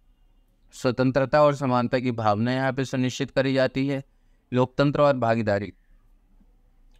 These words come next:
इसके अंतर्गत जनता की संप्रभुता होती है। उदारवादी दृष्टिकोण में राष्ट्रवाद का अर्थ जनता की संप्रभुता है, जिसमें राज्य की सत्ता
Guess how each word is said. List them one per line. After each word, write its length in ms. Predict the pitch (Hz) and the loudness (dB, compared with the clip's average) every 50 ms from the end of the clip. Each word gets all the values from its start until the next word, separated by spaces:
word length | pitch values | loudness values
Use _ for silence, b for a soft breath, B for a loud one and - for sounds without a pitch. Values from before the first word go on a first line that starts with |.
| - | -8
इसके 300 | - 123 127 117 - - | -4 -2 -2 -2 0 0
अंतर्गत 360 | 147 139 139 135 143 143 151 139 123 107 110 | 0 0 0 0 0 -2 -2 -4 -6 -6 -4
जनता 300 | 127 123 127 120 143 143 | -2 -2 0 2 0 0
की 160 | 131 139 139 | 0 -2 -4
संप्रभुता 560 | - - 131 123 113 127 117 113 120 113 131 | -4 -4 -4 -2 -2 -2 -4 -4 -2 0 0
होती 340 | 131 127 127 120 120 131 131 | 0 0 0 -2 -4 -4 -2
है। 180 | 135 143 156 147 | 0 0 0 -2
उदारवादी 600 | 120 120 123 123 123 127 127 127 127 139 135 123 | -2 0 0 0 2 0 -2 -2 -2 -2 -2 -2
दृष्टिकोण 520 | 117 120 113 - - 104 117 117 113 117 | -2 -4 -4 -6 -8 -4 -2 0 0 0
में 140 | 120 131 135 | 0 0 2
राष्ट्रवाद 600 | 131 123 117 110 - - 120 117 117 117 113 120 | 2 0 0 -2 -2 -4 -2 0 2 2 0 0
का 160 | 104 113 117 | 0 0 2
अर्थ 140 | 117 123 120 | 2 0 0
जनता 300 | 120 113 98 101 - 120 | -2 -4 -2 -2 -2 -2
की 100 | 113 120 | -2 -2
संप्रभुता 640 | 113 - 117 110 98 - 113 107 104 101 117 117 120 | -2 -2 -2 -2 -2 -2 -2 -2 -2 0 0 0 0
है, 160 | 123 139 - - _ _ _ _ _ _ - | 0 -2 -6 -10 _ _ _ _ _ _ -6
जिसमें 260 | 113 117 120 147 147 | -6 -4 0 0 2
राज्य 360 | 139 139 135 135 131 131 147 135 | 4 4 2 2 0 -2 -4 -2
की 120 | 143 151 | -2 -4
सत्ता 320 | - - 139 117 - 135 | -2 -2 -2 -2 0 -2